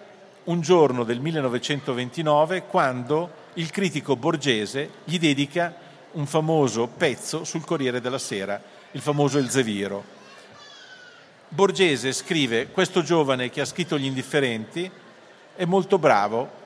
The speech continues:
potrà essere un buon romanziere, questo libro è molto bello." È bastato quel pezzo per far diventare, per trasformare Moravia un romanziere, uno scrittore,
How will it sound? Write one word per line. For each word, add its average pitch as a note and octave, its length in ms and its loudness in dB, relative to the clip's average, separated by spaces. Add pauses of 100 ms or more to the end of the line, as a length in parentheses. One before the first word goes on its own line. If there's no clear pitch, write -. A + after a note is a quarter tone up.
(160)
potrà E3 320 2
essere D3+ 300 0
un D3 80 0
buon C#3+ 160 4
romanziere, C3+ 760 0 (460)
questo D#3+ 260 2
libro D3 300 2
è - 20 4
molto C3 300 0
bello." G2 420 -4 (640)
È F#3 100 -4
bastato A3 480 0
quel G3+ 220 2
pezzo G3 720 -4 (180)
per F3+ 160 -4
far G#3+ 200 2
diventare, D#3 600 0
per C#3 140 -10
trasformare D#3 720 -2
Moravia C#3+ 600 0 (240)
un E3 100 0
romanziere, D3+ 720 -2
uno E3+ 180 0
scrittore, G#2+ 640 -6